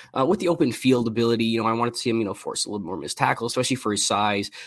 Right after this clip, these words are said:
Came away a little underwhelmed with the route running, kinda rounded his routes a little bit. But it's been two years since then,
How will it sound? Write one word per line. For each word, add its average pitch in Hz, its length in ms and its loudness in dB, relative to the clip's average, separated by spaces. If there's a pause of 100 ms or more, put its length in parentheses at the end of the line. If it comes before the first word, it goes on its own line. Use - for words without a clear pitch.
Came 143 160 4
away 135 100 6
a 127 40 6
little 127 120 2
underwhelmed 120 380 2
with 117 100 -4
the 101 80 -6
route 101 320 -2
running, 117 300 2
kinda 113 160 -4
rounded 107 320 -2
his 95 180 -8
routes 101 280 -4
a 104 40 -6
little 98 220 -4
bit. 92 240 -8
But - 300 -2
it's 139 160 0
been 214 180 6
two 226 140 2
years 143 260 4
since 117 220 -2
then, 95 240 -8